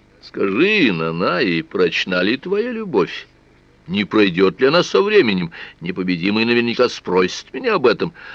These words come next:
«Ах, солдат», вздохнула она, «что тебе ответить? Ты слышал о пирамиде Хеопса?» Моя любовь подобна ей,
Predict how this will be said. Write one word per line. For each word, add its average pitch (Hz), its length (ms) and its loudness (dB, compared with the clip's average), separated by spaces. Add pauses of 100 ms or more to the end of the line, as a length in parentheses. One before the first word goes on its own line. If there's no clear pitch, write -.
(100)
«Ах, - 380 -2
солдат», 90 760 -6 (680)
вздохнула 80 680 -12
она, 82 180 -12 (280)
«что - 280 -6
тебе 82 360 -10
ответить? - 640 -16 (640)
Ты 135 140 4
слышал 196 560 0
о 202 60 4
пирамиде 185 460 -4
Хеопса?» - 680 -6 (760)
Моя 180 220 2
любовь 135 320 0
подобна 107 380 -4
ей, 90 360 -2